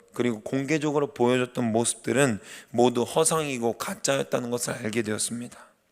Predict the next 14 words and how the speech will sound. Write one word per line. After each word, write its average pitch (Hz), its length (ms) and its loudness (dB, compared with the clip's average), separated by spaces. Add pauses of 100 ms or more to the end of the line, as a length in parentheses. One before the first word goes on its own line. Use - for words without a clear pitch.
(1300)
덧붙여서 120 480 4
그가 117 280 6
술을 160 440 2
좋아한다는 117 1200 2
것도 110 500 0 (160)
알게 117 320 -2
되었죠. 110 460 -10 (1040)
사랑하는 175 360 6
성도 165 280 2
여러분, 131 520 2 (360)
오늘 139 400 6
새벽기도 185 540 4
끝나고 143 800 4 (180)
말씀대로 131 920 4